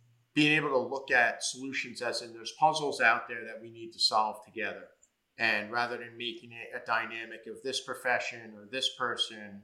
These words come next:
or that prof-, position in healthcare, it's more,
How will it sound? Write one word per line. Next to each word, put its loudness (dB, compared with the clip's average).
or -16
that 6
prof-, -18
position -4
in -10
healthcare, -6
it's -8
more, 0